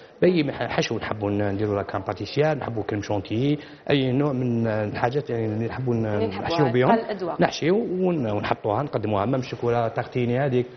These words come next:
Speaker 2: مهم.
Speaker 1: نحضروا فيها هذه، ما راحش نعسلوها الحلوة، مام نقليوها بصح ما تعسلش، لأنها ما
Speaker 2: آه، مقلية.
Speaker 1: آه، نقليوها برك، لكن ما نعسلوهاش. كاين
Speaker 2: مهم.
Speaker 1: بزاف حنا نعرفوا الحلويات اللي نقليوهم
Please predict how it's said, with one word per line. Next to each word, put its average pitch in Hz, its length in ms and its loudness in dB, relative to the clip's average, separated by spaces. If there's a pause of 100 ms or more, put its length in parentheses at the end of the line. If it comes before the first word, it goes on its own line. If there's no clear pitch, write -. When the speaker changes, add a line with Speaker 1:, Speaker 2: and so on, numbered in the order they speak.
(100)
Speaker 2:
مهم. 226 100 -4
Speaker 1:
نحضروا 131 300 -2
فيها 117 200 2
هذه، 127 120 0
ما 131 100 4
راحش - 180 -4
نعسلوها 117 420 2
الحلوة، 98 460 -2 (240)
مام 143 140 2
نقليوها 135 320 0
بصح 131 160 -8
ما 110 80 -4 (100)
تعسلش، 101 420 -4 (300)
لأنها 117 460 2
ما 110 460 0
Speaker 2:
آه، 247 80 2
مقلية. 262 400 -4
Speaker 1:
آه، 120 260 2
نقليوها 127 460 2
برك، 190 240 0 (260)
لكن 180 320 4
ما 165 60 2
نعسلوهاش. 120 560 0
كاين 117 320 0
Speaker 2:
مهم. 110 180 2
Speaker 1:
بزاف 123 300 0
حنا 127 140 -4
نعرفوا 120 320 -2
الحلويات 127 400 2
اللي 127 100 -4
نقليوهم 123 380 0